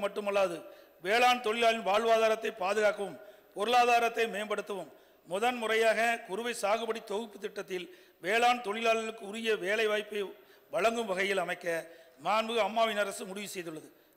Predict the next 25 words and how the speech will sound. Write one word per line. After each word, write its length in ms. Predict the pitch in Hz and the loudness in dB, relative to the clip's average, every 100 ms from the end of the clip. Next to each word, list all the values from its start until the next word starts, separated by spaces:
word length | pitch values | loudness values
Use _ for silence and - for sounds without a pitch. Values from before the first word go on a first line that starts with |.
| - | -12
அதன்படி, 540 | 165 175 190 220 196 - - - 151 | -8 -4 -2 -2 -2 -10 -20 -14 0
வாய்க்கால்களை 560 | 202 220 214 202 202 | 2 4 2 2 -2
தூர்வாருதல், 640 | 202 208 202 185 180 202 - - - - | -6 -8 -2 0 0 -6 -10 -20 -20 -8
பண்ணை 280 | 190 233 | -2 -2
குட்டைகள் 320 | 233 - 208 190 | -4 -6 -4 -2
அமைத்தல், 520 | 175 175 185 196 - - - | -4 -4 -4 -4 -12 -20 -8
தோட்டக்கலை 520 | 190 240 247 - 220 226 | 0 0 0 -2 -2 -2
பயிர் 400 | - 202 233 - | -2 -2 -2 -6
சாகுபடி 480 | 180 226 226 214 220 - | -4 -2 -2 -4 -6 -10
குழி 180 | 214 | -8
எடுத்து 360 | 208 190 208 226 226 - - - | -6 -6 -6 -6 -6 -8 -20 -12
நடவு 280 | 160 214 226 | -2 2 2
செய்தல், 440 | 208 180 170 143 - - - | 0 -4 -2 -4 -8 -20 -18
உரக்குழி 380 | 180 220 240 240 | -2 0 0 0
அமைத்தல் 380 | 208 190 - 190 | -2 -2 -8 -10
போன்ற 340 | 165 190 180 | -6 -4 -2
பணிகளுடன், 540 | 175 170 208 208 226 214 - - - | -4 -6 -4 0 0 -2 -12 -20 -18
சிறு 400 | - 247 269 269 | -10 -4 -4 -4
குறு 240 | 226 247 | -4 -4
விவசாயிகள் 640 | 208 214 240 220 220 226 226 | -2 -4 2 2 2 -4 -8
வயல்களில் 520 | 160 196 214 226 233 - - - - | -2 -2 0 -4 -4 -10 -18 -20 -14
மண் 260 | 151 220 247 | 0 0 2
வரப்புகளை 440 | 208 226 233 220 | 2 2 -2 -2
அமைத்தல் 360 | 202 190 190 196 | -2 -2 -6 -6
போன்ற 460 | 196 185 185 170 | -6 -2 0 -2